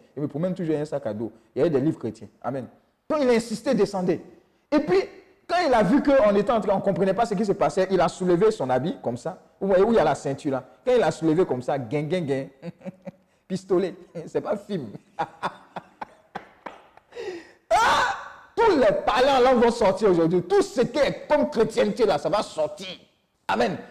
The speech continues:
Donc, quand il a montré le pistolet comme ça, on a vite compris le message. C'était un braquage de la station.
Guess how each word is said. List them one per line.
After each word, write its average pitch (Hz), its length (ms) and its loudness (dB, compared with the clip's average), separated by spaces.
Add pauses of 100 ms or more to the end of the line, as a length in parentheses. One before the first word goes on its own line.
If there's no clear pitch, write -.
(320)
Donc, 466 200 2
quand 466 120 2
il 311 80 4
a 240 100 6
montré 247 460 4
le 262 140 6
pistolet 247 380 4
comme 196 140 2
ça, 151 460 -2
on 196 100 0
a 202 100 2
vite 277 180 2
compris 214 260 0
le 196 80 4
message. 151 320 -2
C'était 165 180 -4
un 214 60 2
braquage 160 440 -4
de 139 60 -8
la 123 140 -2
station. 113 400 -10